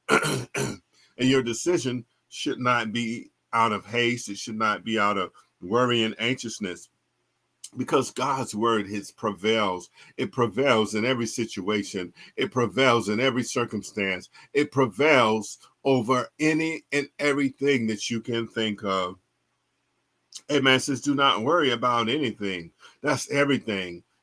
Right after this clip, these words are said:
You know, there's things <clears throat> that I have to deal with on a daily basis. <clears throat> I just have to get somewhere in a quiet place and just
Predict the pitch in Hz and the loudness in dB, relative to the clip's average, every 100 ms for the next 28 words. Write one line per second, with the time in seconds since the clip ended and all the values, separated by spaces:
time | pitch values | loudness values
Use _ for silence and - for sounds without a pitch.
0 | - 117 123 127 127 - 135 135 131 127 | -8 -2 0 2 0 -2 0 0 2 -2
1 | - - _ _ _ - - - 156 151 | -4 -14 _ _ _ -2 0 4 4 4
2 | 139 110 - 123 117 113 120 - 98 151 | 0 -8 -6 -2 0 2 2 0 -6 0
3 | 143 131 120 113 104 - _ _ - 131 | 2 4 2 2 -2 -6 _ _ 0 4
4 | 131 127 107 123 139 147 101 - - - | 6 4 2 2 2 2 -6 -12 -10 -2
5 | - - - - _ _ _ _ - 220 | 0 -2 -6 -16 _ _ _ _ -4 -2
6 | 147 131 117 113 110 120 113 117 110 107 | 0 0 0 0 -2 -4 -2 -2 2 2
7 | 104 104 _ _ _ _ _ _ _ _ | 0 -2 _ _ _ _ _ _ _ _
8 | _ - - 127 131 - 120 113 107 - | _ -20 -6 -2 -2 0 2 2 2 -2
9 | 113 92 87 - - _ 113 107 113 107 | -2 -2 -6 -16 -20 _ -6 -2 -2 -4
10 | - | -10